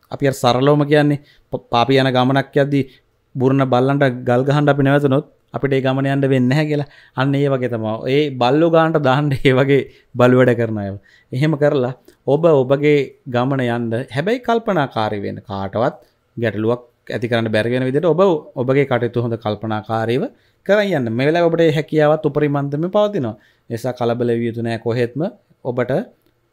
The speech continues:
මේ ගමන යන්න පුළුවන්. මේ මාසය ඇත්තටම වාසනාවන්ත මාසයක්. ඒ වගේම රැකියාවේ උසස් වීම මොන හරි බලාපොරොත්තු හිටියනම් මේ කාලේ නැත්තම් ටිකක් ඊට වඩා හොඳ රස්සාවකට යන, ඊට වඩා ඉහළ තැනකට ඔබට මෙන්න මේ කාල සීමාව තුළ ඒ සඳහා මූලික සුදුසුකම් හදාගන්න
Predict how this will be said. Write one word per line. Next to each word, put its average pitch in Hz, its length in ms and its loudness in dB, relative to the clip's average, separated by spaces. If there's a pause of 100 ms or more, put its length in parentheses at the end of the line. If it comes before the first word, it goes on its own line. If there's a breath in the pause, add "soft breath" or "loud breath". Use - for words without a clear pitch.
මේ 131 240 -4
ගමන 117 300 -2
යන්න 113 180 -6
පුළුවන්. 127 240 -6
මේ 120 160 -2
මාසය 113 240 -4
ඇත්තටම 113 400 -8
වාසනාවන්ත 107 580 -6 (140)
මාසයක්. 107 340 -6 (300 soft breath)
ඒ 160 100 4
වගේම 208 300 2
රැකියාවේ 175 560 0
උසස් 165 320 -4
වීම 175 180 -2 (280)
මොන 139 180 -2
හරි 156 160 2
බලාපොරොත්තු 143 600 0
හිටියනම් 127 320 -4
මේ 113 140 -6
කාලේ 104 320 -4 (360 soft breath)
නැත්තම් 127 440 -2
ටිකක් 117 260 -2 (200)
ඊට 131 100 -4
වඩා 139 180 0
හොඳ 127 120 -4
රස්සාවකට 143 560 0
යන, 139 160 -2
ඊට 131 100 -2
වඩා 135 220 0 (240)
ඉහළ 147 160 2
තැනකට 156 320 -2 (400 soft breath)
ඔබට 170 200 4
මෙන්න 170 220 0
මේ 165 140 2
කාල 170 180 4
සීමාව 170 320 -2
තුළ 190 200 2
ඒ 151 200 4
සඳහා 175 440 -2 (140)
මූලික 165 300 2
සුදුසුකම් 156 460 -2
හදාගන්න 156 600 0